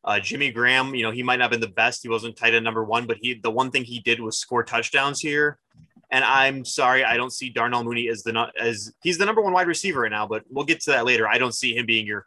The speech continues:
true number one receiver. Maybe with Brian Pringle, Pringle, I mean, we can see something better here. But in all reality, I could see Fields maybe doing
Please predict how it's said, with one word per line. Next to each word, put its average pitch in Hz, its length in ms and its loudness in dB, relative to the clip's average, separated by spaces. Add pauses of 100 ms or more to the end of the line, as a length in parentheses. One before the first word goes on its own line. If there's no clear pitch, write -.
(120)
true 131 300 -4
number 110 180 0
one 107 120 0
receiver. 107 360 -4
Maybe 117 260 2
with 110 100 -4
Brian 110 260 2
Pringle, 107 460 -6 (260)
Pringle, 147 260 2
I 104 100 4
mean, 98 260 0 (260)
we 120 80 -2
can 110 100 -2
see 113 160 -2
something 104 300 -4
better 107 240 2
here. 107 260 -2
But 110 200 -2
in - 60 -8
all 131 120 2
reality, 123 580 0
I 117 240 -4
could 131 200 -8
see 160 240 -4
Fields 135 400 0
maybe 139 320 2
doing 123 480 0